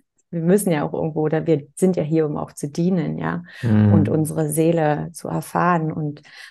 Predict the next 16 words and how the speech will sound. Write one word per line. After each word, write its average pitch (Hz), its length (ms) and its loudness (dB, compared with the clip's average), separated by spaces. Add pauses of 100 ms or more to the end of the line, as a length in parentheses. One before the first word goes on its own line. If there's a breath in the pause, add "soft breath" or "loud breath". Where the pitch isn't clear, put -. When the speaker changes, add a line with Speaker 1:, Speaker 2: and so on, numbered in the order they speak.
(140 loud breath)
Speaker 1:
wir 160 100 -2
haben 156 120 0
uns 156 180 -2
das - 200 -4
ja - 120 0
auch 156 80 -4
ausgesucht, 160 680 -2
hier 165 640 0
auf - 260 -14 (580)
diesem 160 640 0
Kontinent 156 640 -2
zu - 100 -8
in-, 156 280 -2
inkarnieren 170 880 0 (460 loud breath)
und, 147 600 -2
ähm, 156 640 -4